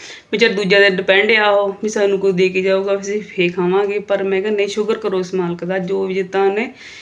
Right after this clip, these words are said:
ਜਿੰਨੇ 'ਚ ਰੱਖਿਆ, ਜੋ ਦਿੱਤਾ ਉਹਨੇ, ਠੀਕ ਹੀ ਠੀਕ ਰੱਖਿਆ ਨਾ। ਤੁਸੀਂ ਮੰਨਣਾ।" ਮੈਂ ਕਿਹਾ, "ਥੋੜ੍ਹਾ ਕਰੋ, ਕੋਈ ਗੱਲ ਨਹੀਂ, ਆਹ ਸੀਜ਼ਨ ਮ-,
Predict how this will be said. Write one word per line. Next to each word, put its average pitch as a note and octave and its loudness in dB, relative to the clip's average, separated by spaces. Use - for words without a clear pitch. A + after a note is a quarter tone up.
ਜਿੰਨੇ G#3+ 2
'ਚ B3+ 2
ਰੱਖਿਆ, A#3 4
ਜੋ G#3+ 4
ਦਿੱਤਾ A3 2
ਉਹਨੇ, A3+ -2
ਠੀਕ A#3 0
ਹੀ A#3+ 0
ਠੀਕ A3+ 0
ਰੱਖਿਆ F3 0
ਨਾ। G3 4
ਤੁਸੀਂ G#3 -4
ਮੰਨਣਾ।" F#3 2
ਮੈਂ F3+ 0
ਕਿਹਾ, G#3 -4
"ਥੋੜ੍ਹਾ F#3+ -2
ਕਰੋ, G3 -4
ਕੋਈ G3 0
ਗੱਲ G3 4
ਨਹੀਂ, G3 2
ਆਹ G3+ 4
ਸੀਜ਼ਨ G3+ -2
ਮ-, G3 -2